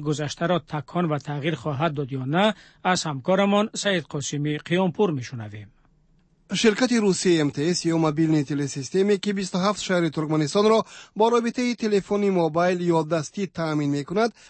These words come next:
Speaker 2: نخستین شرکت خواهد شد که رابطهٔ بسیم اینترنتی در این کشور را به راه می‌ماند. اما هنوز روشن نیست که ام تی اس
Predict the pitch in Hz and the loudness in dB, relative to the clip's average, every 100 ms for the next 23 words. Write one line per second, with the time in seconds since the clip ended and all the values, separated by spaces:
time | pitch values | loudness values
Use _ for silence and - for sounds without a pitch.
0 | - 247 - 247 277 233 220 214 208 196 | -4 -2 -2 -2 -2 -2 -2 -2 -2 0
1 | 196 190 - 175 151 175 170 160 160 185 | 0 -2 -2 -4 -2 0 0 0 0 0
2 | 160 165 151 226 226 196 160 165 160 147 | 2 0 0 -2 0 2 2 0 0 -2
3 | 233 - - 208 220 254 220 165 - 139 | -4 -6 -10 -2 0 0 -2 -4 -4 -4
4 | 151 156 180 131 127 131 135 131 - _ | -2 0 0 -2 -4 -4 -6 -10 -16 _
5 | _ _ _ - - - 220 262 247 208 | _ _ _ -20 -18 -2 2 4 4 4
6 | 214 208 180 170 175 170 175 - 165 156 | 2 2 0 -2 0 0 0 0 -2 0
7 | 156 185 208 | 2 2 2